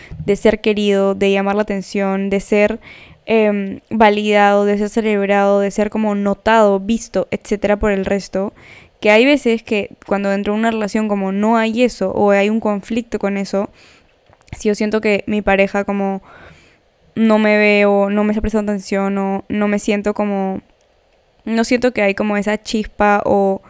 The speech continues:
siento que mi pareja como no se siente atraída hacia mí, no me siento notada por ella o por él, es muy fácil que voltee y en la primera persona que me note o me mire o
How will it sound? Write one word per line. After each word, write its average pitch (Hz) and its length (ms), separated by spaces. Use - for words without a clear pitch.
siento 214 320
que 220 80
mi 208 120
pareja 190 260
como 196 200
no 196 120
se 220 80
siente 226 180
atraída 196 460
hacia 202 280
mí, 190 360
no 208 160
me 202 100
siento 208 220
notada 190 480
por 196 260
ella 196 280
o - 20
por 196 200
él, 208 280
es 226 140
muy 226 380
fácil 214 540
que 208 360
voltee 208 680
y 214 160
en 202 80
la 202 80
primera 196 320
persona 202 360
que 202 100
me 196 140
note 196 520
o 202 80
me 196 160
mire 190 460
o 190 400